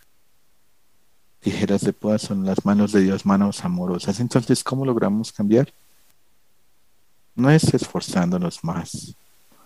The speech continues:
¿no? Así no es. Es a través de la conexión, nuestra conexión con Jesús, la vid verdadera. Es a través de la dependencia de Jesús. En Jesús es cuando abrimos nuestro corazón al Padre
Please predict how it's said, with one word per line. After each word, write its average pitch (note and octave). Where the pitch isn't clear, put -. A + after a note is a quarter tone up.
¿no? C3
Así -
no C3
es. -
Es -
a A#2+
través G2+
de G#2
la F#2
conexión, A2+
nuestra A#2
conexión A2
con -
Jesús, G2+
la F#2
vid G2+
verdadera. F#2
Es G#2+
a A2+
través G#2
de G#2+
la G#2
dependencia A2+
de A#2+
Jesús. G#2+
En B2+
Jesús A2+
es A2+
cuando A2+
abrimos C3
nuestro A#2+
corazón G#2
al G#2+
Padre G2